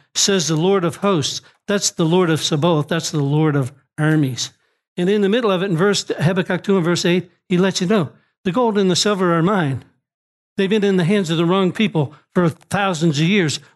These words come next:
Look what they're doing to create, look, look what they're doing right now to, to create, uh, uh, division and, and strife and get all the news media amplifying so many things and getting everybody all stressed out and freaked out.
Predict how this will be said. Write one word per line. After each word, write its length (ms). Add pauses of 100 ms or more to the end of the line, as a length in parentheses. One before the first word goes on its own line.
Look 220
what 140
they're 140
doing 480 (160)
to 120
create, 560 (240)
look, 340
look 320
what 140
they're 100
doing 240
right 180
now 180
to, 140 (220)
to 340
create, 600 (320)
uh, 360
uh, 280 (200)
division 640
and, 220 (340)
and 80
strife 480
and 160 (300)
get 180
all 140
the 120
news 320
media 420 (200)
amplifying 720 (160)
so 300
many 240
things 300
and 80
getting 160
everybody 280
all 180
stressed 500
out 120
and 120
freaked 360
out. 220